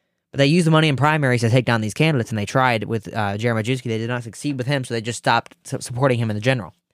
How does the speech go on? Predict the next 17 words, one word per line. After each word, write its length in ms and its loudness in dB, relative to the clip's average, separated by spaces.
So 100 -8
the 140 2
establishment 580 2
leader 220 4
and 100 0
Speaker 280 0
of 40 2
the 100 4
House 200 4
pretender 480 0
Kevin 240 -2
McCarthy 560 -2
used 520 2
cash 480 0
from 280 4
this 140 2
cryptocurrency 1000 2